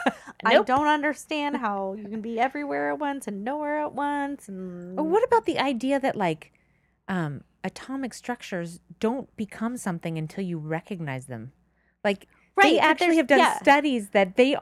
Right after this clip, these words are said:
Speaker 1: they do one thing until people or until something has an impact,
Speaker 2: <laughs>
Speaker 1: and then they change into something else. It's, like,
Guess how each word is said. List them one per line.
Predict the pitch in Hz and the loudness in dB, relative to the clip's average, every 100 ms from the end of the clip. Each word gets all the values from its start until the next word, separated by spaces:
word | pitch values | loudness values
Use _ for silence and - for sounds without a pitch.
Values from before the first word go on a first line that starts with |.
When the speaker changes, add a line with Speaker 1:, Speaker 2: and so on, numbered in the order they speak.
| - | -6
Speaker 1:
they | 202 240 269 | -2 0 0
do | 220 240 285 | -2 0 2
one | 302 233 254 285 | 4 4 4 2
thing | - 311 254 196 | 0 0 0 -2
until | 202 - 247 | -2 -2 -4
people | 233 269 - 247 226 - | -2 -4 0 2 2 0
or | 220 | 0
until | 220 240 247 | 0 -4 -8
something | - - 262 269 262 233 | -6 0 0 0 -4 -2
has | 226 233 208 | -2 -2 -2
an | - 208 | -4 -2
impact, | 180 285 262 - | 0 2 2 0
Speaker 2:
<laughs> | - | -2
Speaker 1:
and | 240 247 | -2 -2
then | 277 | -2
they | 294 277 | -2 -4
change | - 349 403 415 269 | -2 0 2 0 -2
into | 269 285 | -2 -2
something | - 311 285 277 | 0 0 0 -4
else. | - 440 415 | -4 -4 -2
It's, | 226 220 | -2 -4
like, | 269 | -6